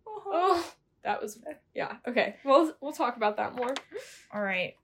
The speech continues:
Speaker 1: So, let's talk about Lando, 'cause he has a pretty
Speaker 2: <sighs>
Speaker 1: sparse appearance.
Speaker 2: Yes.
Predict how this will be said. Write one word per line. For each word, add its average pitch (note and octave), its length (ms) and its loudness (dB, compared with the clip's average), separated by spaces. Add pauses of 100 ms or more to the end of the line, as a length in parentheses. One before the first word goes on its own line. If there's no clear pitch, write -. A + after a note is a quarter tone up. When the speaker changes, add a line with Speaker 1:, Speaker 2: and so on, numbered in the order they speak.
(120)
Speaker 1:
So, G3 880 0 (680)
let's B3+ 160 -4
talk F#4 160 2
about A3+ 260 4
Lando, F3 400 2
'cause E3+ 120 -8
he G#3+ 80 -2
has G3+ 100 0
a F#3+ 80 -4
pretty E3+ 580 -6 (160)
Speaker 2:
<sighs> - 560 -14
Speaker 1:
sparse F3 600 -2 (120)
appearance. G3+ 400 -4
Speaker 2:
Yes. - 380 -14